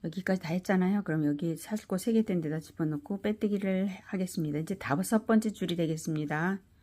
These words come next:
사슬코 세 개 해주고 그 옆에 코 있잖아요. 여기 그 옆에 코에다가 한, 한길긴뜨기 하나 떠주고 또 그 옆에 코도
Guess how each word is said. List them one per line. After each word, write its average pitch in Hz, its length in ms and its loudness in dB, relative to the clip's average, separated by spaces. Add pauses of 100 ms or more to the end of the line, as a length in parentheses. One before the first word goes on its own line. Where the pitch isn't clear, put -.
(560)
사슬코 220 420 0
세 226 180 2
개 220 140 6
해주고 208 600 2 (1900)
그 180 120 0
옆에 147 220 2
코 208 180 0
있잖아요. 165 460 0
여기 175 460 -4 (280)
그 160 120 0
옆에 147 240 2
코에다가 165 520 0
한, 208 180 0 (240)
한길긴뜨기 208 600 0
하나 196 260 0
떠주고 202 580 0 (1800)
또 196 140 -2
그 196 120 2
옆에 165 260 2
코도 185 640 0